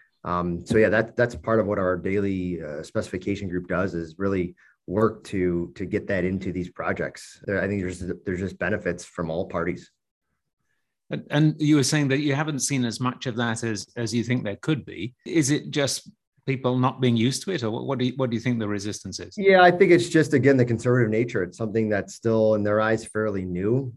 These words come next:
Speaker 1: you know, i-, i-, but you'll find these pockets of people who, you know, engineers who've used it and loved it, and that's all they spec now. But then, you know, you try to flip some other projects and you get some hesitation and resistance. And, you know, it's really just trying about to, to educate them and let them know, you know, what it is, how it works, where we've used it,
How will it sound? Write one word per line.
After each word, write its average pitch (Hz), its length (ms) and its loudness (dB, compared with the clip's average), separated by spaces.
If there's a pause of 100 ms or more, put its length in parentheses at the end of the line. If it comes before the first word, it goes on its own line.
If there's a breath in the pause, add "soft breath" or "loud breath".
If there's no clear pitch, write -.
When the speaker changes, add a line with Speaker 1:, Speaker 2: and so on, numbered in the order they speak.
(100)
Speaker 1:
you 98 140 -6
know, 95 320 -2
i-, 113 500 0
i-, - 40 0
but 139 180 6
you'll 135 160 8
find 135 240 2
these 123 100 4
pockets 120 400 0
of - 80 -6
people 123 260 0
who, 110 240 2
you 107 60 -2
know, 101 120 -2
engineers 107 360 -2
who've 98 160 -6
used 117 260 0
it 123 100 4
and 98 120 -6
loved 117 220 0
it, 156 100 0
and 110 100 -4
that's 110 160 -2
all 107 120 2
they 104 100 0
spec 143 300 -4
now. 87 180 -4
But 90 140 -14
then, 104 320 -2
you 107 80 -4
know, 95 100 -2
you 95 140 -2
try 107 160 -2
to 98 80 -2
flip - 200 -2
some 104 140 -6
other 101 160 0
projects 107 520 0
and 95 100 -2
you 92 80 -2
get 98 160 -2
some 104 120 -6
hesitation 98 540 -4
and 92 100 -2
resistance. 90 600 -4
And, 90 200 -2 (400 loud breath)
you - 60 -4
know, 104 60 2
it's 101 120 -2
really 120 200 8
just - 180 -2
trying 107 220 0
about 98 320 0 (140)
to, 95 260 -2
to - 200 -6
educate 98 400 -2
them 98 200 0
and 92 160 0
let 95 160 -4
them 90 120 0
know, 92 400 -2
you 95 60 -6
know, 87 100 -2
what 98 200 -2
it 95 80 0
is, 98 180 0
how 95 160 -4
it 92 80 -2
works, 98 380 -2
where 98 100 -2
we've 90 220 -2
used 110 240 2
it, 107 160 4